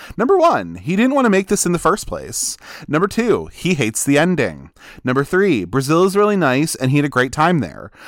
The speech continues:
Number four, he tried his best to make the movie not antagonizing Brazil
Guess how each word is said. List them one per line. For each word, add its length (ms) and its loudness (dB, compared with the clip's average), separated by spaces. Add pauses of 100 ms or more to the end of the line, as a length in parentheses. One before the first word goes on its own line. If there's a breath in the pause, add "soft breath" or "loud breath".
(120 loud breath)
Number 180 0
four, 400 4
he 180 -6
tried 280 4
his 120 -2
best 300 0
to 80 -2
make 140 -2
the 80 -2
movie 200 2
not 360 0
antagonizing 800 -2
Brazil 500 0